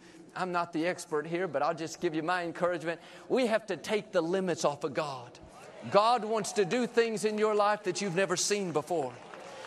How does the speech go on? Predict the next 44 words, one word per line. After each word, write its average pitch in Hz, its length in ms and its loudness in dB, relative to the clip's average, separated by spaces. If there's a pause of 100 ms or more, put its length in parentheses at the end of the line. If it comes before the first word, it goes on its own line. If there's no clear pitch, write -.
See, 247 180 0
when 214 160 2
I 247 100 2
stepped - 380 -2
up - 140 0
to 175 60 -8
Pastor 165 540 -6 (260)
Bishop 175 320 0
Blake, 170 280 0 (360)
every 220 380 2
voice 185 380 2
said, 165 240 -2
"You're 190 100 2
not 165 160 -2
a - 60 -6
pastor. 147 560 -8 (520)
Nobody's 196 400 2
gonna 185 220 -2
listen 185 300 -2
to 175 60 -2
you. 180 300 -2 (220)
You're 190 140 2
too 190 180 0
young. 196 640 0
You 165 80 0
don't 175 140 2
have 165 160 -4
the 160 100 0
experience," 202 640 0 (240)
on 214 260 4
and 214 140 -2
on 214 160 0
and 202 100 0
on. 170 160 -2 (380)
You 214 80 0
know, 240 100 4
I've 220 160 2
learned 208 260 0
this. 147 340 -2 (260)
You 214 120 2
can 214 160 2
either 180 220 0
talk 196 400 0
yourself 175 460 0